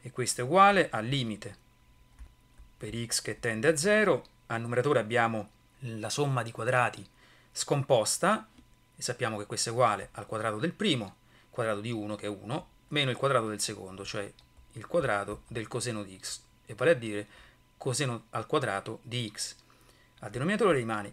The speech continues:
x quadro e uno più il coseno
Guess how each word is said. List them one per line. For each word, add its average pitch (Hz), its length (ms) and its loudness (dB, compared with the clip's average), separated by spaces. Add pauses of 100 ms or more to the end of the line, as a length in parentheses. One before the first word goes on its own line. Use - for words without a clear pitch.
x - 140 -4
quadro 113 540 -2
e 139 100 0
uno 131 440 -4 (140)
più 196 240 -2 (340)
il 107 360 -10
coseno 110 640 -6